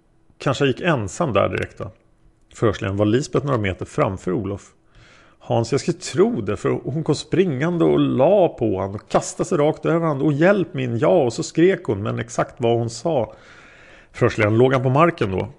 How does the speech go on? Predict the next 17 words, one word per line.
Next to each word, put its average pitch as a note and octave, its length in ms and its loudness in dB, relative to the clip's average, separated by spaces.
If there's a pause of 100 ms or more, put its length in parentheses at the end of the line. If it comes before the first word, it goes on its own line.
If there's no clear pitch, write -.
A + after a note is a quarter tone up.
(480)
Eh, F2+ 300 -8
Hans, B2 440 -4
då A#2+ 120 0
sjönk C3+ 240 -2
han B2 100 0
ner C3+ 120 -4
sista - 280 -4
biten, F#2+ 360 -6
va? F#2+ 120 -10 (440)
Sen C#3+ 200 -2
skrek D#3+ 300 2
alla F#2+ 160 4
bara F#2 180 0
runt G2+ 240 -2
omkring, G2 340 -4
rakt F2 260 -4
ut. B2+ 340 -6